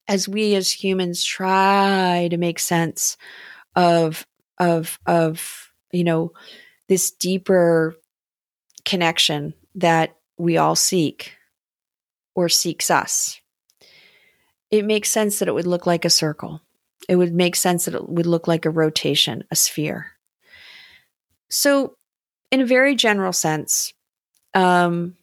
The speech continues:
because if you can look, look it up, you'll see there's all these other different analysises, but I, I'm gonna just drop into it myself,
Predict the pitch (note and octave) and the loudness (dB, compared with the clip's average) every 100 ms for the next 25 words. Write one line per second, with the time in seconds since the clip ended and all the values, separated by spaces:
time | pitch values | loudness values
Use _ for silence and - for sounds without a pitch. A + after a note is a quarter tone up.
0 | _ - F#3+ G#3 F#3 F#3+ F3+ G3 G3+ G#3+ | _ -8 -2 0 0 -2 -4 -2 0 0
1 | G3+ - G#3 G#3 G#3 F3+ F3+ F#3+ F#3 - | -2 -2 0 2 2 2 2 0 0 0
2 | F#3 F3+ F3+ F#3 E3+ E3+ E3+ E3+ F3 E3 | 2 2 2 0 2 2 2 0 -2 -2
3 | D#3+ E3+ E3 E3+ D#3 E3 D#3+ D#3+ E3 - | 0 -2 -2 -4 -4 -2 0 0 0 -4
4 | E3+ - E3 - G3 G3+ A3 B3+ C#4 A3+ | -4 -6 -6 -2 0 0 0 0 0 0
5 | G#3 F#3+ F3+ F3 E3+ E3+ E3 D#3+ D#3 - | -2 0 0 0 -2 -2 -4 -2 -2 -2
6 | D#3+ D#3+ - | -2 -6 -12